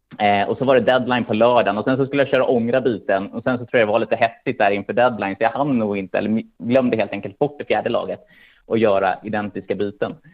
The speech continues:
Eh, så att ambitionen var att köra i-, fyra identiska, men det blev tre då. Eh,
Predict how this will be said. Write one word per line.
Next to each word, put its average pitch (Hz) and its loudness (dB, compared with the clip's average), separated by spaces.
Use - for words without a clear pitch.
Eh, 98 -4
så 147 4
att 143 2
ambitionen 160 4
var 117 4
att 110 -2
köra 107 2
i-, - -2
fyra 131 2
identiska, 101 -2
men 104 -4
det 117 0
blev 113 0
tre 120 -4
då. - -6
Eh, 175 -10